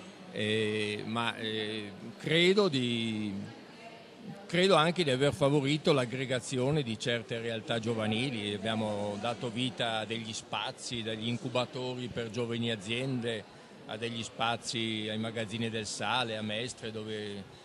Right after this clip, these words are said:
dove i giovani veneziani si incontrano, fanno musica, fanno cultura, fanno mostre. Quindi penso di aver, eh, in questo senso contribuito per quanto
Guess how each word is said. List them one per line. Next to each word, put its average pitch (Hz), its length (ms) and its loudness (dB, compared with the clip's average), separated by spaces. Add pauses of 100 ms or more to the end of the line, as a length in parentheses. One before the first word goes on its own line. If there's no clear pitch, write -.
(140)
dove 107 240 -6
i 107 60 -6
giovani 113 420 -4
veneziani 110 800 -6
si - 140 -6
incontrano, 104 1400 -6
fanno 110 240 -4
musica, 107 840 -6
fanno 117 380 -6
cultura, 110 920 -2 (220)
fanno 123 240 0
mostre. 113 760 -4 (440)
Quindi 135 320 -2 (480)
penso 156 400 -2
di 131 140 -4
aver, 107 340 -4
eh, 98 520 -4
in 104 120 -2
questo 117 260 -6
senso 143 340 -4
contribuito 120 640 -6
per 110 220 -8
quanto 120 400 -2